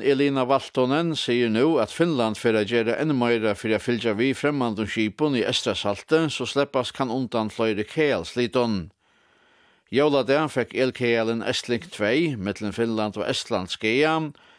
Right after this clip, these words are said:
og illgrunir um at, eh, oljeskipi Eagle S, som helst er partur av russiska skuggaflotanum, var orsruk til slite. Finnland hevur leingi størst fyrir umhvørvis- og sjótrygdini, tí hon er høgt av russiska skuggaflotanum,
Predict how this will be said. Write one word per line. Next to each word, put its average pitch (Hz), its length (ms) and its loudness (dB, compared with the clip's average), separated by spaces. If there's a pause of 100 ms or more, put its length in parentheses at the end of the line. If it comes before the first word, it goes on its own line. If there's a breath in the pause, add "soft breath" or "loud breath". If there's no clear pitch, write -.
(120)
og 135 160 6
illgrunir 147 480 2
um 143 240 2
at, 113 240 -4
eh, 117 320 0
oljeskipi 123 600 0 (120)
Eagle 113 240 -2 (160)
S, - 240 -2
som 113 320 -6
helst 135 300 -2
er 113 100 -4
partur 117 320 -2
av 104 80 -2
russiska 113 360 -6
skuggaflotanum, 135 1040 -2 (260 loud breath)
var 156 180 0
orsruk - 560 -4
til 87 320 -4
slite. 98 640 -2 (920 soft breath)
Finnland 143 480 2
hevur 135 160 2
leingi 139 320 0
størst - 320 0
fyrir 117 160 2
umhvørvis- 120 500 0
og 120 80 -4
sjótrygdini, 131 840 0
tí 101 160 -2
hon 113 180 0
er 101 140 -4
høgt 131 240 -2
av 101 80 0
russiska 110 480 -4
skuggaflotanum, 123 960 -2